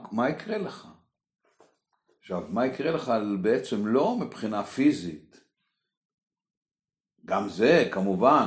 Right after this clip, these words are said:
אבל, אה, אם, אם, אם, אם, אם, אם, אם תאכל דרק, אז לא תרגיש טוב. זאת אומרת, זה ברמה המאוד ברורה, אבל ברמה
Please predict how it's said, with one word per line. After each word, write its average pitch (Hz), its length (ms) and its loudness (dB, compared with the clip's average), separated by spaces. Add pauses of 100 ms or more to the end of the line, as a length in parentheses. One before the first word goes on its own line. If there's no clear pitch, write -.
(100)
אבל, 78 440 -10
אה, 80 240 -8
אם, 90 140 -6 (180)
אם, 92 120 -2 (100)
אם, 110 240 -2
אם, 98 260 -4
אם, 98 120 -4 (100)
אם, 90 140 -8 (100)
אם 98 180 -8
תאכל 123 460 0 (380)
דרק, 170 460 -4
אז 92 200 -6
לא 104 160 -4
תרגיש 123 440 -6
טוב. 80 240 -4
זאת - 80 -18
אומרת, 85 300 -6
זה 107 260 0
ברמה 101 520 0
המאוד 98 360 2
ברורה, 95 320 0
אבל 87 160 0
ברמה 113 720 -2